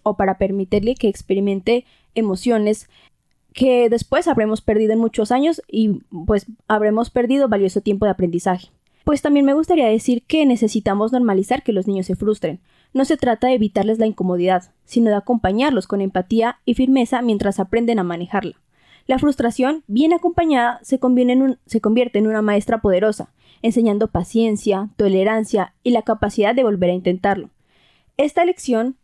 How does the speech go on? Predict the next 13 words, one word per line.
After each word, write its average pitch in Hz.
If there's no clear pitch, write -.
eh, 226
los 220
fortalecerá 202
para 233
toda 294
la 240
vida, 190
ayudándoles 220
a 226
convertirse 202
en 233
adultos 208
conscientes, 214